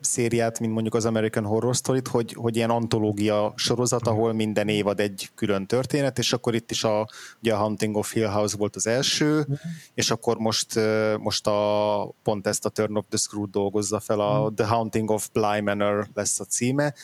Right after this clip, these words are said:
Speaker 1: és így a, a szereposztás is részben azonos, tehát hogy átvesz színészeket legalábbis a, a Haunting of Hill House-ból.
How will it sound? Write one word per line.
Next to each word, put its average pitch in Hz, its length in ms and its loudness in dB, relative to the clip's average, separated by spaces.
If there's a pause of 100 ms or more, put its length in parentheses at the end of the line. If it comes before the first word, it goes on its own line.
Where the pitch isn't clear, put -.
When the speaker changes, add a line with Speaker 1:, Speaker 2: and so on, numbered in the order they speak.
(260)
Speaker 1:
és - 180 -2
így 113 140 0
a, 110 200 2
a 117 40 2
szereposztás 113 640 0
is - 200 -4
részben 98 320 -2
azonos, 95 340 -2
tehát 107 160 -2
hogy 104 100 0
átvesz 104 680 -2 (220)
színészeket 107 920 -2
legalábbis 95 680 -2
a, 101 280 0
a 107 300 -2
Haunting 104 440 -2
of - 160 -6
Hill 107 140 -2
House-ból. 123 540 0